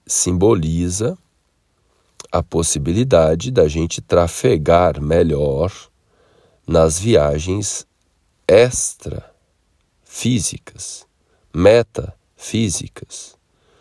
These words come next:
ou seja, a nossa conexão transcendental, universal, cósmica, espiritual.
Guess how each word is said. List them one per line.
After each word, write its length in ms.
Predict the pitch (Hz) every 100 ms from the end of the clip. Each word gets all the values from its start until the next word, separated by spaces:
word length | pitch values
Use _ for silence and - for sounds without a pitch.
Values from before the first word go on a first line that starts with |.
| _ _
ou 160 | 104 110
seja, 520 | - 80 82 92 117 - _ _ _ _ -
a 80 | -
nossa 320 | 85 80 -
conexão 720 | 87 87 85 - - 98 123 120 _ _ _ _ _ _ _
transcendental, 1000 | - 120 135 - 98 95 90 85 71 78 -
universal, 880 | 98 107 101 90 82 - - - - _ _ _ -
cósmica, 640 | 95 85 73 67 - -
espiritual. 760 | - - 95 92 98 76 67